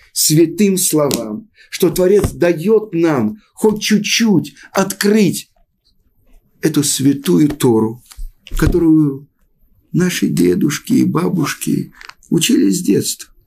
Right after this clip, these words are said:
Но мы-то выросли уже в другом мире, в том мире, который отрицал знание о Творце.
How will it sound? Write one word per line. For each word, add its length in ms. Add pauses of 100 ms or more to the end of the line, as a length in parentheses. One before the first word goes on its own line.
(180)
Но 180
мы-то 440 (280)
выросли 440
уже 760 (240)
в 100
другом 520
мире, 320 (500)
в 140
том 280
мире, 280
который 920 (1900)
отрицал 760 (520)
знание 520
о 40
Творце. 640